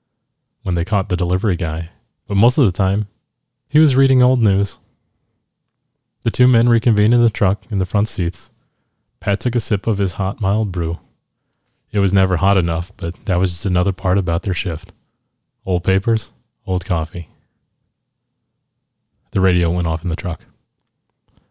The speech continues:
"Dispatch to anyone in the vicinity of Figueroa and Ray." Pat looked at his watch, which read four thirty-three.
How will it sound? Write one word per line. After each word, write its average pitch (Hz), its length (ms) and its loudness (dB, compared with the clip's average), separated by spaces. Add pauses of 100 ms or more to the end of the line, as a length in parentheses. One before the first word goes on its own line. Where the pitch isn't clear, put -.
(720)
"Dispatch 95 680 -2
to 95 100 -4
anyone 90 340 0
in 85 60 0
the 85 80 -2
vicinity 90 400 -2
of 87 160 0
Figueroa 87 600 -2
and 87 140 -2
Ray." 85 320 -2 (1500)
Pat 82 220 -6
looked 87 200 -6
at 90 80 0
his 78 140 -2
watch, 82 360 -6 (520)
which - 180 -6
read 80 160 -4
four 87 280 -6
thirty-three. 87 580 -4